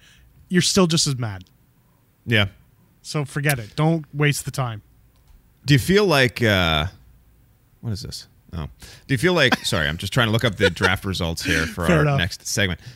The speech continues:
Speaker 2: Uh, do you feel like they gave New Day that win to try to, like, sort of satiate people that were angry about that, th-, that win against O C? 'Cause, like, when they did the draft, I thought it was funny that the O C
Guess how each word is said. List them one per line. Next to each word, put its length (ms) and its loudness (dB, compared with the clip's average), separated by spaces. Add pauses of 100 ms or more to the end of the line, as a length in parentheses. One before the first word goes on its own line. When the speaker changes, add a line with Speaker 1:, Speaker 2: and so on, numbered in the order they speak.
Speaker 2:
Uh, 160 2
do 80 2
you 40 4
feel 180 0
like 160 2
they 160 4
gave 580 2 (160)
New 280 2
Day 200 6
that 200 2
win 320 2
to 100 -2
try 200 0
to, 140 -2 (200)
like, 240 -4
sort 240 -2
of 80 -6
satiate 580 -2
people 280 -2
that 120 0
were 180 -4
angry 300 0
about 280 0
that, 300 0
th-, 180 -6
that 220 0
win 180 -2
against 300 -2
O 140 0
C? 280 -4 (220)
'Cause, 120 -4 (360)
like, 220 0
when 160 4
they 100 4
did 140 2
the 80 0
draft, 520 2
I 80 0
thought 160 0
it 60 -2
was 140 -2
funny 200 -2
that 140 -6
the 100 -4
O 160 0
C 460 2